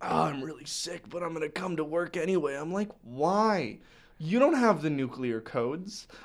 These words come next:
I don't care how important you are. The world doesn't stop if, like,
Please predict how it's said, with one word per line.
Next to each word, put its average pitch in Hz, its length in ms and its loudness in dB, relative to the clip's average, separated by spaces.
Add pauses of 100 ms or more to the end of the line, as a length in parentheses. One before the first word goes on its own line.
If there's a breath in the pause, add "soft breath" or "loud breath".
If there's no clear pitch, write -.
I 247 80 2
don't 254 160 6
care 240 220 2
how 247 300 4
important 247 440 0
you 170 240 0
are. 151 160 2 (240 soft breath)
The 254 100 2
world 233 600 2
doesn't 220 380 2
stop 208 580 0
if, 151 180 0
like, 131 440 2